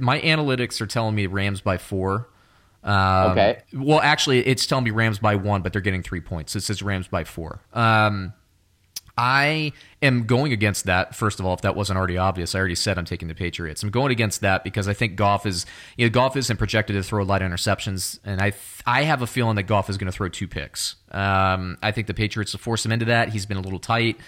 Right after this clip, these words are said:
Speaker 1: Um, you know, it, it, we talked about it la-, uh,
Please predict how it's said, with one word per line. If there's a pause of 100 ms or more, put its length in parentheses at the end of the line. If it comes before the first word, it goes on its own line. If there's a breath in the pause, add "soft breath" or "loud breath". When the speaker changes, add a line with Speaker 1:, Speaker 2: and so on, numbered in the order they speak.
(400 loud breath)
Speaker 1:
Um,
you
know,
it, (360)
it,
we
talked
about
it
la-,
uh,